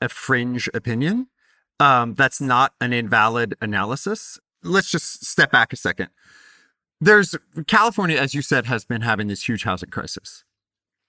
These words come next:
And the state legislature and various people have done a lot of work to try to fix it, but it's extremely slow. And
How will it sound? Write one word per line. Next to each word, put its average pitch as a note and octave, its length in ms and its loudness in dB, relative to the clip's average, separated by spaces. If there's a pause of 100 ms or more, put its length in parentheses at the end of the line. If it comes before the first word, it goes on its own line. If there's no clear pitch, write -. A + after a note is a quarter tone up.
(200)
And D#3 180 2
the C#3+ 80 4
state D#3+ 340 0
legislature C3 540 0
and G#2 80 -2
various D3 220 4
people C3 240 0
have D#3+ 200 0
done G#3 200 6
a F#3+ 60 2
lot D3 180 6
of B2+ 80 0
work A#2 200 0
to B2+ 60 0
try G#2 200 0
to F#2 60 -4
fix - 280 -6
it, A2 140 0 (460)
but B2+ 100 4
it's A#2+ 140 -2
extremely A#2+ 580 -2
slow. F3 640 0 (480)
And B2+ 400 4